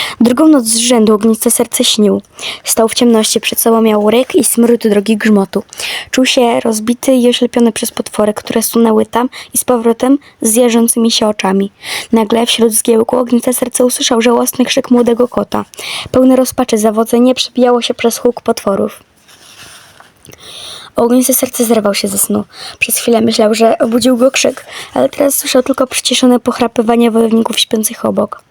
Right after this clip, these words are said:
Gdzieś ze środka lego-, legowiska dobiegł go pomruk. Brzmiał jak głos tygrysiego pazura. Ogniste serce był zbyt niespokojny, by znowu zasnąć, więc wykradł się cicho poza legowisko.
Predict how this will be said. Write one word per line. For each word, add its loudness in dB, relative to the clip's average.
Gdzieś 2
ze 4
środka -2
lego-, 2
legowiska 2
dobiegł 0
go -2
pomruk. -2
Brzmiał 4
jak 4
głos 0
tygrysiego 0
pazura. -2
Ogniste -2
serce 0
był 4
zbyt -2
niespokojny, 2
by -2
znowu 0
zasnąć, 0
więc 2
wykradł 0
się -4
cicho 2
poza 2
legowisko. 0